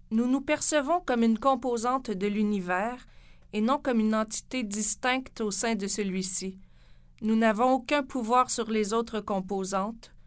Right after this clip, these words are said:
sauf celui de négocier avec elles notre place et nos relations.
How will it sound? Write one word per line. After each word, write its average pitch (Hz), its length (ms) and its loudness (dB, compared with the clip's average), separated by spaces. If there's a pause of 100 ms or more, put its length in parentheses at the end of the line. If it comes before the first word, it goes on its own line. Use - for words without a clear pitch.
(160)
sauf 294 340 2
celui 240 380 0
de 202 120 2
négocier 220 600 2
avec 185 320 0
elles 220 180 2
notre 190 320 -2
place 202 460 -2
et 214 80 -2
nos 190 140 -2
relations. 175 640 -2